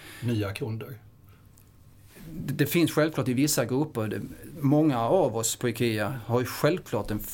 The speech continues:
Speaker 2: fullständig tro till hundra procent på att, eh, att våra kunder vill leva ett mer hållbart liv hemma. Pratar vi om, eh, produkter som kan hjälpa våra kunder till det,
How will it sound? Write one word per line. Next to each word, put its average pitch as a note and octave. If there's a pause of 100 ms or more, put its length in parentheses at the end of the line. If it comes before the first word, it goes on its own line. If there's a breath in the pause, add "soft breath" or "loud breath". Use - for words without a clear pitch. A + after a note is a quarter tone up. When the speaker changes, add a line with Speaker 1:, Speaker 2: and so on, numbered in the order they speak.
(240)
Speaker 2:
fullständig C3
tro C3+
till G#2
hundra D3+
procent C#3+
på A2
att, G2+
eh, G#2 (480 loud breath)
att A2
våra B2+
kunder B2+ (600)
vill A2 (120)
leva D#3
ett C3+
mer D3+
hållbart C#3
liv C#3
hemma. C3+ (200)
Pratar A#2+
vi A2+
om, C#3+
eh, A#2
produkter C3+
som A#2
kan A#2+
hjälpa B2+
våra A2
kunder B2
till A2+
det, A#2